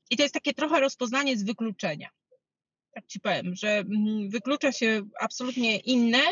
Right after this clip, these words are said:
e, rozpoznanie, żeby móc postawić z-, rozpoznanie dystymii. I tak naprawdę jest niezwykle rzadkim rozpoznaniem,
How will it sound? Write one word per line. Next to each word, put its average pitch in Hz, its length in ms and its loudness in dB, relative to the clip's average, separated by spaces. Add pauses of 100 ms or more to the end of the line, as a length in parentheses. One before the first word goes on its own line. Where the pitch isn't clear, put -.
(160)
e, 240 240 0
rozpoznanie, 262 500 -2
żeby 240 160 0
móc 247 260 2
postawić 220 440 -2
z-, 208 160 -6
rozpoznanie 208 580 -2
dystymii. 190 580 -2 (760)
I 233 80 -2
tak 254 140 2
naprawdę 262 380 2
jest 285 140 -2
niezwykle 254 440 -2
rzadkim 208 500 -4 (440)
rozpoznaniem, 247 720 0